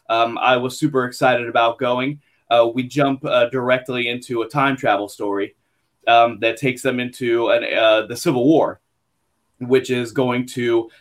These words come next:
um, put a light, a spotlight on, uh, even though it's taking place, uh, during the Civil War, it's gonna be putting a spotlight on a lot of, uh, issues that are happening now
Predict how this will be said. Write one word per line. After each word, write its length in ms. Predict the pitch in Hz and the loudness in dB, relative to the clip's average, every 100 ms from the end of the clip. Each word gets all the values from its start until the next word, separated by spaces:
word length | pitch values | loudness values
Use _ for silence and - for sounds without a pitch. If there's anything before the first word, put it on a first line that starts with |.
| _ - | _ 2
um, 280 | 110 110 107 | 2 2 -2
put 160 | 156 139 | 2 4
a 40 | |
light, 300 | 127 123 123 | 4 4 4
a 40 | 117 | 0
spotlight 680 | - 139 131 107 101 104 - _ _ | 0 2 4 2 0 -4 -16 _ _
on, 400 | - 120 120 117 | -2 2 2 0
uh, 160 | 113 139 | 0 0
even 340 | 135 151 151 | 4 4 4
though 180 | 151 143 | 4 4
it's 180 | 139 - | 2 -2
taking 320 | 160 151 135 | -2 0 -2
place, 460 | 139 151 143 - - _ _ | 0 0 0 -6 -18 _ _
uh, 160 | 120 117 | 2 2
during 320 | 135 147 147 | 2 2 2
the 60 | 131 | 0
Civil 360 | - 135 127 | -2 0 2
War, 280 | 135 139 120 | 2 2 2
it's 140 | 113 | -4
gonna 180 | - 147 | -4 -4
be 140 | 139 135 | -2 -2
putting 240 | 156 156 | -2 -2
a 80 | 131 | -4
spotlight 480 | - 160 143 120 117 | -2 0 2 2 2
on 240 | 117 123 | 2 -2
a 60 | 117 | 0
lot 300 | 123 123 117 | 2 2 0
of, 80 | |
uh, 300 | 123 113 113 - | -4 -4 -4 2
issues 340 | 156 147 123 | 0 0 -6
that 80 | 123 | -6
are 80 | 117 | -6
happening 420 | 123 120 107 117 | -2 -4 -4 -4
now 440 | 127 139 104 - | 0 0 0 -4